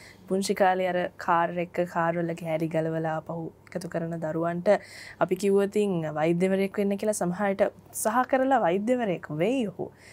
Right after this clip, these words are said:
නමුත් ඔහුගේ හැකියාව තියෙන්නේ වෙන තැනක. ඒක තේරෙන්නේ, ඒක දකින්නේ අම්මයි තාත්තයි. නැත්තම් දරුවව හදා වඩා ගන්න කෙනා තමයි ඉස්සෙල්ලා මේක දකින්නේ.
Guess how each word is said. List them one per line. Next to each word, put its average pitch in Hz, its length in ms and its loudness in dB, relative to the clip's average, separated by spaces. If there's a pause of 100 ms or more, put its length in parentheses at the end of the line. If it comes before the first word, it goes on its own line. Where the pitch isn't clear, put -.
(160)
නමුත් 233 280 -2
ඔහුගේ 233 420 0
හැකියාව 247 580 2
තියෙන්නේ - 440 -6
වෙන 170 240 -4
තැනක. - 340 -12
ඒක - 240 -10
තේරෙන්නේ, 202 500 2
ඒක 196 140 -2
දකින්නේ 226 560 0 (560)
අම්මයි 190 600 0
තාත්තයි. 175 640 -2
නැත්තම් 175 380 -2 (300)
දරුවව 175 360 -2 (180)
හදා 170 360 0
වඩා 165 280 0
ගන්න 160 240 -8
කෙනා 156 180 -8
තමයි 180 240 -8
ඉස්සෙල්ලා 180 320 -6
මේක 175 180 -12
දකින්නේ. 170 460 -8